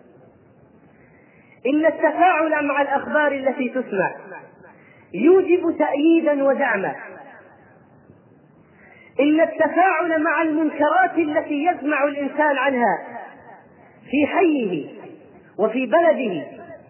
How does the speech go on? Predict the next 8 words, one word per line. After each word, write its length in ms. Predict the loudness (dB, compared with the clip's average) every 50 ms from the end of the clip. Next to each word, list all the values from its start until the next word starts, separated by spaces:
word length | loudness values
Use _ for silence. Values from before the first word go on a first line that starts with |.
| -20 -20 -20 -20 -20 _ _ _ _ -20 -20 -20 -20 -20 -20 -18 -8
ينبغي 600 | 0 2 2 4 4 2 2 2 2 2 2 0
أن 260 | 0 0 0 0 0 2
توجب 360 | 2 4 4 4 2 2 4
له 440 | 4 4 4 6 4 4 4 2 0
تحركا 880 | 0 -2 -2 0 2 0 0 0 -2 -4 -2 0 2 2 0 0 -4 -8 -10 -8
لدرء 500 | -6 -4 0 2 2 2 2 2 0 2
هذا 240 | 2 2 2 2 0
المنكر 420 | -2 -2 -2 -2 -4 -4 -6 -6